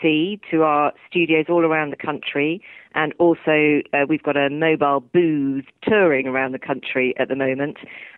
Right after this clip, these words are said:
and we give people up to an hour's opportunity to sit down with someone that they love or know very well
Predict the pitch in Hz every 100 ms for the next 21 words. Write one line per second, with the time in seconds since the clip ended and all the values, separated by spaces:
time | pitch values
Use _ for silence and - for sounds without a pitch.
0 | - 170 165 170 170 180 170 185 170 156
1 | - - - 170 156 147 156 147 180 180
2 | 185 185 185 180 - - 170 151 160 139
3 | 135 139 147 180 - - _ - 151 -
4 | - - 180 165 156 139 160 151 143 139
5 | 127 135 139 139 147 143 143 - 147 143
6 | 143 139 131 131 131 139 135 131 131